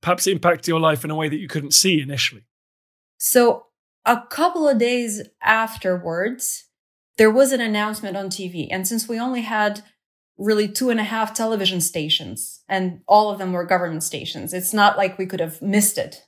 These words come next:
Speaker 2: 'cause, uh, that was all there was to see. And the official read a piece of paper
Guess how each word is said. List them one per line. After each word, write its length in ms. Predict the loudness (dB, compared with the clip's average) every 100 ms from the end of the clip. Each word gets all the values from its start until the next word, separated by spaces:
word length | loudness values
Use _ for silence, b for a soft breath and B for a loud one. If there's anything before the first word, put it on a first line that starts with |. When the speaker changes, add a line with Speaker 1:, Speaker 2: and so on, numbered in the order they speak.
| -6
Speaker 2:
'cause, 240 | -4 0
uh, 300 | 0 0 -2 B B B
that 100 | -2
was 120 | 0
all 140 | 0 0
there 120 | 0
was 140 | -2
to 100 | -4
see. 320 | -6 -6 -8 B B B B 0
And 540 | 2 4 2 0 -6 -8
the 160 | -4 -2
official 600 | 4 4 6 2 0 -2
read 260 | 0 0
a 60 | 0
piece 220 | -8 -10
of 80 | -8
paper 680 | 0 0 2 2 2 0 -6